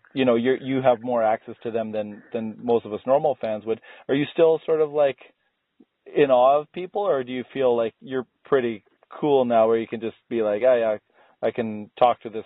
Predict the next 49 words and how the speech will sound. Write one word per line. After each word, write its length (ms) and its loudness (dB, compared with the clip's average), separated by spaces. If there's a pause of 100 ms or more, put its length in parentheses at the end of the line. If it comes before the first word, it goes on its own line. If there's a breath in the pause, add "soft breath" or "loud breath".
person," 360 -6
where, 280 -6 (340 soft breath)
you 80 -4
know, 140 0 (180)
not 220 2
peers 360 -4
because 240 -10
you're 140 -2
in 80 -4
the 60 -2
Hall 180 0
of 80 -6
Fame 180 -4
as 120 -10
well, 240 4
<laughs> 40 -12
but 140 0
just, 180 -14 (400 loud breath)
you 80 -6
know, 140 4
where, 280 -4
where 140 -2
you 140 -10
can 200 -12
do 160 -6
that? 160 -2
'Cause 120 -8
I 140 -2
feel 240 2
like 120 0
most 260 -6
people 140 -8
would 120 -10
probably, 640 -2 (300 soft breath)
uh, 240 0
ball 340 4
up 120 -2 (180)
and, 360 -14
uh, 360 -6
cry 440 0
if 120 -10
they 220 -4
saw, 300 0
you 100 -8
know, 120 -10 (140)
Mario 360 2
Lemieux 180 -6
<laughs> 160 2
walk 100 -6